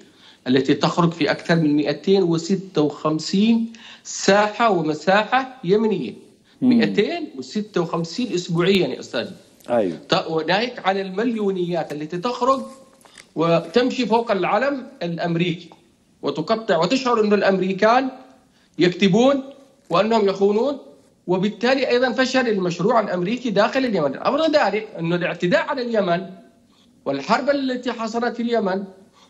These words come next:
Speaker 1: والمأساة التي يتجرعها اليمنيين اليوم سببها المعسكر الأمريكي والأداة الأمريكية، والسعودية كانت عبارة عن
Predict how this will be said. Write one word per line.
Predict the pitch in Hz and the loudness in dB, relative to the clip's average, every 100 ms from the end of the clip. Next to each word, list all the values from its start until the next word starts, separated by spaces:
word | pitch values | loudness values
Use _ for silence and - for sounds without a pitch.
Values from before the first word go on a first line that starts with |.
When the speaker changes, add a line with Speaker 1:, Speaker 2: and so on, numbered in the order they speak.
| _ | _
Speaker 1:
والمأساة | 147 170 170 165 151 - 285 | 2 4 2 -2 -4 2 2
التي | 277 254 254 247 | 2 0 0 -2
يتجرعها | - 208 262 262 226 220 | 0 2 2 0 0 0
اليمنيين | 214 208 196 190 190 196 | 0 -2 -2 -2 -2 -2
اليوم | 175 160 202 277 - - _ _ _ _ | -2 0 0 -2 -8 -20 _ _ _ _
سببها | - 214 285 330 277 262 339 - - _ | -2 0 2 2 0 -2 -4 -6 -16 _
المعسكر | 175 175 226 - - - 123 - - 202 269 | -4 -4 -6 -12 -12 -8 -8 -8 0 0 0
الأمريكي | - 370 440 415 - 339 - - - _ _ - | 0 -2 2 0 -2 -8 -8 -16 -20 _ _ 0
والأداة | 220 190 165 196 | 0 2 0 0
الأمريكية، | 269 320 330 - 214 | 0 -2 -2 0 0
والسعودية | 190 - 302 381 381 294 170 214 - - - _ _ | 0 -4 -2 0 0 0 0 -2 -6 -18 -20 _ _
كانت | - 320 349 247 | 0 2 2 -4
عبارة | 269 330 320 | 0 0 0
عن | 302 294 | 0 -2